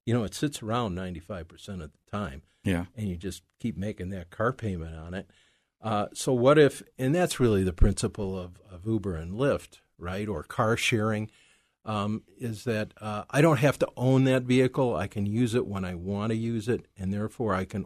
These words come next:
Speaker 1: overall reduce my costs. And I know people that are saying, uh, "Why don't I reduce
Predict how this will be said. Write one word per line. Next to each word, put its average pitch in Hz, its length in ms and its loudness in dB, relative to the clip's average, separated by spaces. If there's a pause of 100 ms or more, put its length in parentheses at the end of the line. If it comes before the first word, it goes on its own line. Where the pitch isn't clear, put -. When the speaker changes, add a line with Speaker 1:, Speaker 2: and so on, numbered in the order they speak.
Speaker 1:
overall 107 640 -4
reduce 104 460 -6
my 95 140 -4
costs. 113 480 -6
And 98 160 -4 (400)
I 151 40 2
know 190 140 4
people 101 380 2
that 92 140 -2
are 95 100 0
saying, 104 440 0
uh, 104 220 -4
"Why 107 200 0
don't 147 140 4
I 123 100 4
reduce 110 640 2